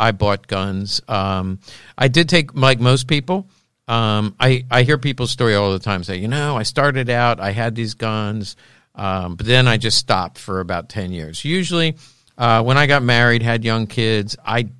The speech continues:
couldn't spend money on guns, uh, when I was focused on feeding my family and paying my mortgage. So there was a period of time where I really laid off.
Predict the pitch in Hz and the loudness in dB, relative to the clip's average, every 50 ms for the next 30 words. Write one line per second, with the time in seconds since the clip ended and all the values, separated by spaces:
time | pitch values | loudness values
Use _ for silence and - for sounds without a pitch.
0 | _ _ _ _ - - 180 156 127 123 120 - - 120 110 107 104 98 101 98 | _ _ _ _ -6 -6 -6 -4 -2 -4 -6 -4 -4 -4 -2 -2 -2 -4 -4 -4
1 | 98 92 92 90 92 90 - 117 123 131 113 101 101 113 123 120 - - - 123 | -4 -4 -6 -6 -8 -6 -2 0 2 2 2 0 -2 -4 -4 -6 -6 -8 -6 -4
2 | 107 107 101 101 113 113 113 107 104 107 - - 110 104 92 101 98 - - 98 | -2 -2 -2 -2 -2 -2 -2 -2 -4 -4 -6 -4 -4 -6 -4 -6 -10 -8 -6 -6
3 | 95 95 92 - - 95 92 92 87 87 87 80 - - 131 127 123 120 117 113 | -6 -6 -8 -6 -8 -8 -6 -6 -8 -10 -12 -12 -6 -4 -2 -2 0 -2 -2 -4
4 | 110 101 92 87 110 107 95 92 90 85 85 87 92 104 107 104 87 90 80 - | -4 -6 -6 -6 -8 -8 -8 -8 -8 -10 -10 -8 -6 -4 -4 -4 -6 -8 -12 -14
5 | - _ _ _ _ _ _ _ _ - - 165 170 160 170 165 160 143 151 131 | -14 _ _ _ _ _ _ _ _ -6 0 2 2 4 4 2 2 2 0 -2
6 | 123 190 185 175 151 120 123 131 131 123 117 107 104 101 98 90 85 87 95 101 | 0 0 0 2 0 0 0 0 0 2 2 2 0 0 -2 -2 -4 -4 -4 -4
7 | 104 110 113 113 107 101 95 95 90 92 92 90 85 82 85 85 80 71 67 - | -2 0 2 2 2 2 0 -2 -2 -2 -2 -4 -4 -2 -2 -2 -4 -4 -6 -10
8 | - - - | -18 -20 -20